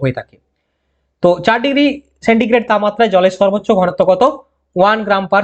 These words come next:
centimeter cube। ওকে, এই প্রশ্নটা রিপিটেড কোশ্চেন এবং এই টাইপের প্রশ্নগুলো তোমরা বেশি দেখবে কোথায়? বর্তমানে যে এনটিপিসির যে ফর্ম ফিল আপ চলছে একটা, তো সেইখানে এই ধরনের ফর্ম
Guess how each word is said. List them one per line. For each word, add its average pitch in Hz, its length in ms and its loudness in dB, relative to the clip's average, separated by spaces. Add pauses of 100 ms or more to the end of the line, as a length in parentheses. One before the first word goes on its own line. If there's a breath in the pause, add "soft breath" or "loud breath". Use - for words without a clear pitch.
centimeter 147 480 -2
cube। 170 220 0 (360)
ওকে, 262 180 0 (600)
এই 214 220 2
প্রশ্নটা 226 420 0
রিপিটেড 220 340 -4
কোশ্চেন 214 320 0
এবং 254 80 2 (180)
এই 220 120 2
টাইপের 214 360 2
প্রশ্নগুলো 208 500 2
তোমরা 202 160 2 (100)
বেশি 165 160 -2 (100)
দেখবে 165 300 -2
কোথায়? 233 240 -2 (600)
বর্তমানে 185 540 0
যে 190 60 2 (160)
এনটিপিসির 196 640 0
যে 202 140 4
ফর্ম 160 200 2
ফিল 165 160 0
আপ 160 140 -10
চলছে 151 220 -2 (100)
একটা, - 160 -2 (840)
তো 156 60 0 (100)
সেইখানে 202 320 0 (280)
এই 180 100 -2
ধরনের 185 260 2 (240)
ফর্ম 156 160 2